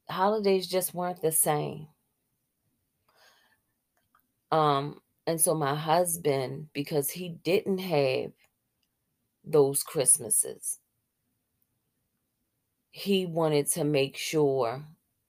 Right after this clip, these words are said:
that my kids did. So he wanted to go all out. He wanted to have the big trees, the big, um,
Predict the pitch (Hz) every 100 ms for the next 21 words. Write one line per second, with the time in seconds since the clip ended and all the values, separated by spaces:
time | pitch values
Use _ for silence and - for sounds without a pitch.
0 | _ - 151 151 - 147 143 - 143 135
1 | 156 156 151 135 - - _ _ _ _
2 | _ _ _ _ _ _ _ _ _ _
3 | _ - - 190 170 165 156 147 - _
4 | _ _ _ _ _ _ _ _ _ _
5 | _ _ _ _ _ - 185 196 185 160
6 | 151 143 143 151 135 143 127 135 127 131
7 | 127 78 - _ _ _ _ _ _ _
8 | _ 147 180 170 156 151 147 156 151 123
9 | - - 151 147 143 - - 143 78 -
10 | - - - 147 147 143 - _ - -
11 | _ _ _ _ _ _ _ _ _ 143
12 | 151 139 139